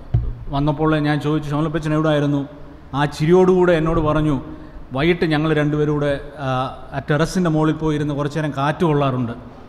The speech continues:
എത്ര സന്തോഷകരമായിട്ടുള്ള, എത്ര സമാധാനകരമായിട്ടുള്ള ഒരു അനുഭവമാണിത്.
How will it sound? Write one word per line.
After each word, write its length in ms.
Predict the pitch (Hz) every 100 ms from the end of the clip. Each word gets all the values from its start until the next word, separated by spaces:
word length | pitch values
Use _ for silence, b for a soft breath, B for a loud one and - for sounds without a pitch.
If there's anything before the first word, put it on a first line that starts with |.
| -
എത്ര 260 | 175 175 220
സന്തോഷകരമായിട്ടുള്ള, 960 | 190 180 180 175 185 185 180 175 175 160
എത്ര 220 | 156 202
സമാധാനകരമായിട്ടുള്ള 1300 | 196 165 175 175 175 170 170 165 160 147 143 120 B B B -
ഒരു 120 | 147
അനുഭവമാണിത്. 720 | 147 147 160 156 139 131 123